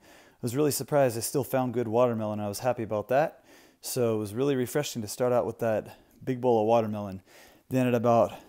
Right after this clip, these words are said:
three thirty, I had a big bowl of oatmeal. It had apples, bananas, blueberries, peanut butter,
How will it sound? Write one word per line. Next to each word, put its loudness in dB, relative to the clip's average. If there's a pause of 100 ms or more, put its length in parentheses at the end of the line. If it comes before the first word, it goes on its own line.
three 0
thirty, 0 (180)
I 0
had 0
a 0 (300)
big -2
bowl 2
of 2
oatmeal. 0
It -2
had -2
apples, 0
bananas, -2
blueberries, -2
peanut -6
butter, -2